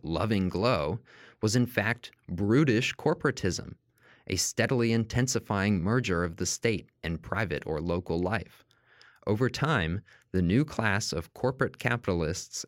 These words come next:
and the empires of which they were parts forcibly absorbed the process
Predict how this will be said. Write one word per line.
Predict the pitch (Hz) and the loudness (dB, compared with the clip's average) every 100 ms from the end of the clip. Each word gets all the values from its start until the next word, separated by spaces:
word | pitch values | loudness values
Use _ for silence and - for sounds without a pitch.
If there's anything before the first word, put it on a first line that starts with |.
| - | -6
and | 80 | -2
the | 78 | 0
empires | 101 131 87 78 76 - | 0 0 -2 -4 -4 -4
of | 80 | -4
which | 92 92 - | -4 -4 -4
they | 85 | -2
were | 92 80 | -2 -4
parts | - 123 - - - - _ _ _ - | -2 -2 -4 -8 -10 -10 _ _ _ -6
forcibly | 123 147 - 101 95 90 | -2 0 0 -2 0 0
absorbed | 87 85 110 107 76 - - _ | 0 -2 0 0 -4 -10 -16 _
the | 82 | -10
process | - 98 101 - - - | -4 -4 -2 -4 -4 -6